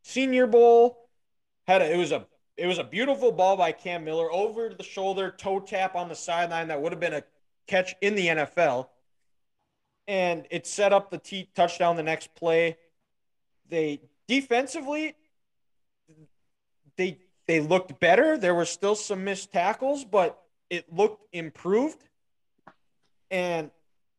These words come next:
that's something to be positive about. They had a really strong first half. The game started off with a Spencer Waege sack that set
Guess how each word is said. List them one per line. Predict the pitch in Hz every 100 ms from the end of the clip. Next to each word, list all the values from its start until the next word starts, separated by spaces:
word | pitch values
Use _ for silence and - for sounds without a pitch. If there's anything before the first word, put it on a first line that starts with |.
| _
that's | - 156 -
something | - 190 190 190 -
to | 190 180 160 139 _ _ _ _ _ _ _ _ _ _ _ _ -
be | 170
positive | - 175 196 220 220
about. | 208 196 214 220 214
They | - 170 151
had | 147
a | 143
really | 135 175 175
strong | - 180 170
first | 165 170 139
half. | 165 190 190
The |
game | 156 165 170
started | 170 - 175 175
off | 151 170 180
with | 170 147
a |
Spencer | - 165 165 -
Waege | 156 160 170 165
sack | - - 151 170 -
that | 139
set | - - 160